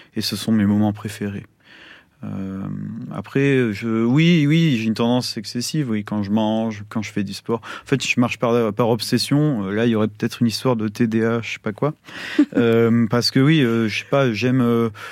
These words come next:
Speaker 1: euh, j'ai découvert il y a deux ans que j'aimais le comté, le fromage.
Speaker 2: Ah oui, bah, on
Speaker 1: J'ai
Speaker 2: vous
Speaker 1: mangé
Speaker 2: comprend.
Speaker 1: du comté tous les jours pendant six mois, par exemple.
Speaker 2: Et vous en êtes écœuré ?
Speaker 1: Ouais, totalement.
Speaker 2: Ah oui.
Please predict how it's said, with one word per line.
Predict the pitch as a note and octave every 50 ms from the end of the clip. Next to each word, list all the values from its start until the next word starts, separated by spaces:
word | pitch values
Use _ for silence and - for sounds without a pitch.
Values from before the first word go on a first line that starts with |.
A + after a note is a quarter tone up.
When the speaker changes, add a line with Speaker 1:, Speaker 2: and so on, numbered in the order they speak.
| - - - _ _ - -
Speaker 1:
euh, | G#2+ B2 C3 C3+ C3 B2+ A#2+
j'ai | A2+ A2 G#2+ A2+ A#2+
découvert | A#2 A#2+ B2 - - C#3 C3 C#3 D3+ D3
il | C3+
y | A#2
a | A2+
deux | A2 A#2+ B2+ A#2 C#3
ans | D3
que | C#3
j'aimais | A2 A#2 A#2+ A#2+ A#2+
le | A2 A2+
comté, | G#2 - C#3+ D3 C3+ - - D#3+ E3 F3+ E3+ - -
le | A#2+ A2+
fromage. | - - - B2 B2 C3+ D3+ E3+ E3+ G3+
Speaker 2:
Ah | G3+ G#3
oui, | G#3+ G#3
bah, | F3 F3 E3+ E3
on | E3
Speaker 1:
J'ai | E3+ E3+ F3
Speaker 2:
vous | - -
Speaker 1:
mangé | - G3 - D3
Speaker 2:
comprend. | B3+ - -
Speaker 1:
du | -
comté | B2 A#2 - - D3 D3+
tous | C3+ - - D#3+ D#3
les | C#3 C#3 B2+
jours | A#2 D3 E3 C#3+ -
pendant | - C3+ B2 B2 A#2+
six | - - - C#3+
mois, | C#3+ C#3+ C#3 B2+ -
par | - A2 G#2+
exemple. | G#2+ A2 A2+ A2 -
Speaker 2:
Et | G3
vous | G3 G3 G3 G3
en | G3+ G3
êtes | G3 F#3 -
écœuré ? | F#3 - - F#3+ F#3 A3 B3 - _ _ -
Speaker 1:
Ouais, | A2+ B2 A#2+ A#2 A2+ - - A2+ - -
totalement. | C3+ B2 - B2+ B2 B2 A#2 G2
Speaker 2:
Ah | F#2+ F#2+ F#2 E2 -
oui. | -